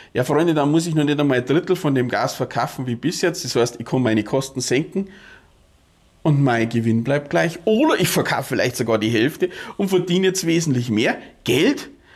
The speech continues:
das Putin hernehmen kann, um damit Waffen zu kaufen und damit in der Ukraine Menschen zu töten. Ich weiß nicht, wie es euch dabei geht, ich fühle mich dabei nicht gut. Und das ist genau das, was momentan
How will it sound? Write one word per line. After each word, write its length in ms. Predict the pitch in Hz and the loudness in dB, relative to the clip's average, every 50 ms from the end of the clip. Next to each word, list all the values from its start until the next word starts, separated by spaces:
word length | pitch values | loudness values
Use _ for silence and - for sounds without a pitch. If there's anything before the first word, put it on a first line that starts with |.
| - _ _ | -20 _ _
das 160 | - 110 - - | -6 -4 -4 -4
Putin 360 | - - 160 165 160 143 123 | 0 2 2 2 2 2 2
hernehmen 380 | 120 113 117 127 165 190 190 | 2 2 2 2 2 0 0
kann, 160 | 185 - 196 190 | 0 0 0 0
um 160 | - 147 127 | 0 0 0
damit 380 | 131 123 120 117 110 - - | 2 2 2 2 0 -2 -2
Waffen 320 | 104 - - - - 151 151 | -4 -4 -4 -4 -4 -4 0
zu 140 | - 165 147 | 0 0 0
kaufen 520 | - 160 139 147 151 151 - 175 180 180 - - - - - | 0 0 0 0 0 -2 -4 -8 -8 -10 -12 -20 -20 -12 -6
und 220 | - 123 113 117 | -4 -2 0 0
damit 400 | 110 113 120 127 143 147 147 - - | 0 2 2 2 0 0 -4 -6 -4
in 100 | - 131 | -2 2
der 100 | 131 123 | 2 4
Ukraine 460 | 120 120 117 127 113 110 110 117 135 147 | 4 2 2 2 2 2 2 4 4 2
Menschen 340 | 143 151 180 - - 220 | 2 2 0 0 -2 -2
zu 140 | 196 - 170 | -2 0 0
töten. 380 | 139 - 123 107 - - 104 - - - - - - - - - | 0 0 0 -2 -2 -4 -10 -12 -14 -18 -20 -20 -20 -18 -6 -2
Ich 180 | 127 131 127 | 0 2 4
weiß 180 | 127 131 139 131 | 4 4 4 4
nicht, 140 | 151 135 123 | 2 2 2
wie 80 | 127 | 2
es 120 | 123 117 - | 2 2 2
euch 240 | - 113 110 113 - | 0 0 -2 -2 -2
dabei 280 | - 139 139 143 156 | -2 -2 0 0 0
geht, 220 | 156 170 180 175 - | 0 0 -2 0 0
ich 180 | - 131 120 - | -2 -2 0 -2
fühle 220 | - - 139 147 | -2 0 2 4
mich 160 | 160 160 151 156 | 4 2 2 0
dabei 300 | - 110 107 131 143 175 | -2 -2 0 0 0 0
nicht 260 | 202 226 226 - - | 0 -2 -2 -4 -6
gut. 140 | - 113 113 - - - - - - | -6 -6 -6 -8 -12 -20 -18 -10 -6
Und 200 | - 117 117 - | -6 -4 -2 -2
das 220 | 135 123 - - | -2 -2 0 0
ist 160 | 151 143 - - | 0 -2 -2 0
genau 380 | 139 123 120 - - 101 120 | -2 -2 0 0 0 0 2
das, 200 | 123 151 156 151 | 2 2 2 2
was 200 | 120 120 147 - | 2 0 0 2
momentan 920 | - 117 123 127 147 175 190 202 214 196 202 - - - 120 110 113 117 120 | 2 2 4 4 4 2 2 2 0 0 -2 -6 -6 -4 -2 -2 -2 -4 -6